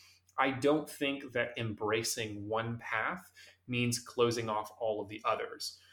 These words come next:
So I, I think there's a lot of room for them to work those in when it's appropriate. I don't want them to do it just because, "Oh, here's a way we can do something."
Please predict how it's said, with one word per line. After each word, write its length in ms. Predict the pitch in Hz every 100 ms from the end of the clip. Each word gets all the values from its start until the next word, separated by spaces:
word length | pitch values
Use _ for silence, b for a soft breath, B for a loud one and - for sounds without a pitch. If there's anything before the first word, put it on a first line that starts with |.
| B
So 420 | - 123 107 101 - _ _ _ _ _ _ _ _
I, 60 | 143 151
I 40 |
think 160 | - 160
there's 140 | 123
a 60 | 113
lot 240 | 113 123
of 140 | 110 107
room 440 | 120 135 131 123
for 160 | 123 113
them 320 | 113 107 107 -
to 460 | 110 104 101 98 98 B _
work 420 | 113 113 123 123 -
those 320 | 117 113 110
in 640 | - 117 113 107 104 107 117
when 240 | 113 170
it's 140 | 180 -
appropriate. 760 | - - 123 127 - - - _ -
I 80 | 127
don't 200 | 143 151
want 180 | 151 156
them 80 |
to 80 | 120 -
do 160 | 127 139
it 220 | - -
just 200 | 117 -
because, 360 | 113 113 110 180
"Oh, 220 | 185 117
here's 280 | 113 117 131
a 60 |
way 180 | 117 113
we 180 | 113 123
can 180 | 127 120
do 160 | 143
something." 440 | 170 123 - -